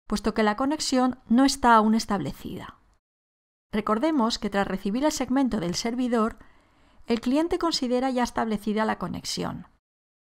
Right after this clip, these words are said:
El estándar T C P admite que el cliente pueda ya enviar datos en el tercer segmento, aunque la conexión en el servidor no esté aún establecida. En la captura mostrada,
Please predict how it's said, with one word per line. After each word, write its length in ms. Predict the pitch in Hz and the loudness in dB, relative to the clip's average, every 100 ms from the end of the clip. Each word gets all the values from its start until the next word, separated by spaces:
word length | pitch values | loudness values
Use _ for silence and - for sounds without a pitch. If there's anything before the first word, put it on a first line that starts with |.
| _ - | _ -8
El 100 | 180 | -6
estándar 440 | 196 - 196 180 | -2 -2 0 -2
T 140 | - - | -4 -8
C 160 | - - | -8 -2
P 340 | 240 247 285 _ _ _ _ - | 0 0 -4 _ _ _ _ 0
admite 340 | 214 285 370 | 2 2 0
que 100 | 339 | -2
el 80 | 311 | -4
cliente 460 | 262 269 294 269 240 | 0 0 2 0 -2
pueda 320 | - 269 285 | 2 2 2
ya 140 | 277 | 0
enviar 380 | 262 247 247 240 | 0 0 0 0
datos 520 | 233 226 240 247 - - - - | 0 0 -2 -4 -6 -14 -12 -2
en 120 | 214 | 0
el 120 | 196 | 0
tercer 320 | 185 - 208 | -2 -4 -4
segmento, 760 | 202 180 202 247 269 - 196 - _ _ _ _ | -4 -2 0 2 0 -2 -8 -12 _ _ _ _
aunque 240 | - 233 233 | 0 2 4
la 120 | 226 | 4
conexión 480 | 233 220 220 311 240 | 4 2 0 0 2
en 100 | 180 | 0
el 120 | 175 | 0
servidor 640 | - 269 285 233 226 - _ _ | -2 0 2 2 0 -4 _ _
no 140 | 208 214 | 0 0
esté 180 | - 190 | 2 2
aún 160 | 185 | 2
establecida. 840 | 190 - 165 147 - - - - - _ _ _ _ - | 0 -2 -6 -8 -12 -12 -12 -16 -20 _ _ _ _ -14
En 100 | - | -6
la 120 | 190 202 | -4 -4
captura 380 | 170 196 190 | -6 -4 -2
mostrada, 720 | 196 202 - 269 254 233 240 | 0 -2 0 2 2 0 -6